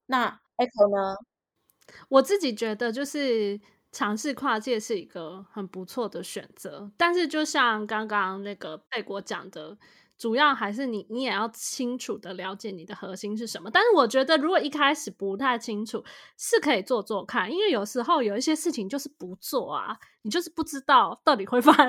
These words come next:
Speaker 2: <laughs> 发生什么事，所以先做了，然后可以边做边修，然后就搞不好就是会让这件事情越做越好。对，反正都是一个机会啦，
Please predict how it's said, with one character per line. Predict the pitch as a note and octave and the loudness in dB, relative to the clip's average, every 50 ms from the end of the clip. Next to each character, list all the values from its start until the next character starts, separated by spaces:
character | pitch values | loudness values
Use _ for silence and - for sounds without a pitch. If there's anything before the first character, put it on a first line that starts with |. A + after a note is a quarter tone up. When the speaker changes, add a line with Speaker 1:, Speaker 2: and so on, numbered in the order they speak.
| C4 | 4
Speaker 2:
<laughs> | C#4+ - - _ | 0 -4 0 _
发 | - C4+ B3 C4 | 10 10 10 10
生 | D4 B3+ B3+ A#3 C4+ | 8 6 4 2 2
什 | C#4 A#3+ F#3+ | 0 -2 -4
么 | - - G3+ | -4 -8 -10
事， | - - - G#3+ G3+ - - - - - - - - - | -10 -8 -6 -6 -6 -6 -8 -12 -14 -16 -18 -18 -18 -4
所 | - E4 F4 | -2 0 2
以 | E4+ D4+ | 2 2
先 | C#4+ E4+ E4+ F4 F4 | 2 2 0 0 0
做 | - - F#4+ E4 C#4 A3+ | -2 0 4 4 6 6
了， | G#3 G3+ F#3+ E3+ E3+ | 4 2 0 0 0
然 | G3+ G#3+ | 0 2
后 | G#3+ C#4 D4+ | 2 2 0
可 | C#4 D4 C#4+ | 2 0 -2
以 | A3 | 0
边 | G#3+ - A#3+ A#3 A#3 | 0 0 0 0 0
做 | B3 C4+ B3+ A3 | -2 -2 -2 -2
边 | G3+ - G3+ F#3+ F3+ G3 | -2 -4 -6 -6 -6 -6
修， | G#3 - - G#3+ E3 D#3+ D3 D#3 G#3+ - _ _ _ | -8 -6 -4 -4 -4 -6 -8 -10 -12 -16 _ _ _
然 | _ A3+ A3 | _ -2 0
后 | A3+ C4 C4+ | 0 0 0
就 | B3+ C4 | -4 -8
搞 | - - F#3+ | -6 -6 -4
不 | G3 B3 | 0 4
好 | C#4 B3+ G3+ G3+ | 4 4 4 2
就 | G#3+ G3 G#3 - - B3+ | -2 -6 -8 -8 -8 -6
是 | B3 - C4 | -4 -4 0
会 | - C#4+ C4 A#3+ | 0 2 2 4
让 | B3 C4 A#3 A3 A3 G#3+ | 4 4 4 4 -2 -4
这 | - C4 B3 | -4 -2 -2
件 | A#3 A#3 A3+ | 0 -2 -2
事 | A3+ - B3+ | -4 -4 -6
情 | G#3+ G#3+ F#3+ F#3+ | -6 -6 -6 -4
越 | A3 A3 F#3+ | -4 -4 -4
做 | - - G#3+ F#3 D3+ | -6 -8 -8 -8 -6
越 | F3+ G3+ - | -6 -8 -10
好。 | - - - - - - _ _ _ _ _ _ _ | -10 -12 -12 -12 -12 -12 _ _ _ _ _ _ _
对， | - F#3 D#3 C#3+ - _ _ _ _ _ | -18 -16 -16 -16 -20 _ _ _ _ _
反 | - G#3+ A3 | -4 -2 0
正 | C#4 E4+ D#4+ | 0 2 4
都 | D#4 C#4 D4 | 4 4 4
是 | D4 - D4+ | 4 2 -2
一 | B3 | -2
个 | G#3 - F#3 | -2 -4 -8
机 | F#3 - - F3+ F#3+ | -8 -10 -8 -8 -8
会 | G#3 - A3 F3+ D#3+ | -6 -6 -6 -8 -8
啦， | C#3+ C#3 | -8 -12